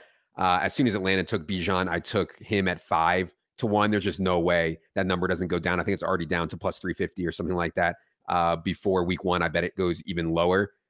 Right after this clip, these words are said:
than that. I also took a long shot on Devon Achane at forty to one and Kendre Miller at a hundred to one.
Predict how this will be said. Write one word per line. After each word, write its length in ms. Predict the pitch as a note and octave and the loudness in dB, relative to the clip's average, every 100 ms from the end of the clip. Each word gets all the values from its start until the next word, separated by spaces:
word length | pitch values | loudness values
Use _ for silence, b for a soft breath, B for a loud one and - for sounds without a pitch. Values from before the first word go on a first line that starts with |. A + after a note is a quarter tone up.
| - | 0
than 120 | A2+ | 4
that. 200 | A2+ B2 | 4 4
I 100 | G2+ | 2
also 220 | G#2 - | 2 2
took 220 | G2+ A2 G2+ | -2 -2 -2
a 60 | |
long 200 | F#2 F#2 | 0 0
shot 320 | F2 G2 F2+ - | 2 2 2 0
on 260 | F2+ F2 - _ _ _ _ | 0 -2 -4 _ _ _ _
Devon 180 | C3+ B2 | 2 4
Achane 540 | G#2+ A#2 C3+ B2 C3 - | 4 4 4 4 4 0
at 220 | G2+ F2+ | -2 0
forty 220 | - A2 | 0 2
to 60 | A2+ | 2
one 300 | A#2 C3+ C#3 | 2 2 0
and 220 | G2 F#2 E2 | -2 -2 -2
Kendre 260 | G#2 G2 | -2 0
Miller 400 | F#2 G#2 A#2+ A#2+ _ _ _ - | 2 2 2 0 _ _ _ -4
at 240 | G#2 G2 - | 0 0 -2
a 60 | - | -10
hundred 480 | - C#3 E3 D3 F#2 | -2 0 2 0 0
to 80 | F#2 | -2
one. 360 | E2+ E2 E2+ | 0 0 -2